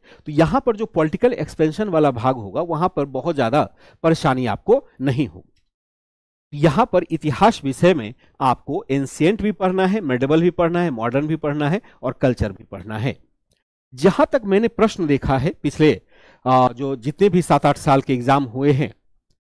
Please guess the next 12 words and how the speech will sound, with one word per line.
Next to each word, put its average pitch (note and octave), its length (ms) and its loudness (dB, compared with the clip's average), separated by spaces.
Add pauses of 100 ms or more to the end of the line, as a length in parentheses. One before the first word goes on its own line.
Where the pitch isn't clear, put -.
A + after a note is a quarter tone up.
(240)
उस A#3+ 120 -2
दौरान F3 360 4
जो G#3+ 120 -4
मैंने E3+ 180 2
प्रश्न D#3 340 -2
देखा G#2+ 300 -6
है, A2+ 140 -6 (540)
तो G#3 120 -14
यह C4 80 2
देखा F#3 360 2
है G3+ 200 0
कि - 260 -8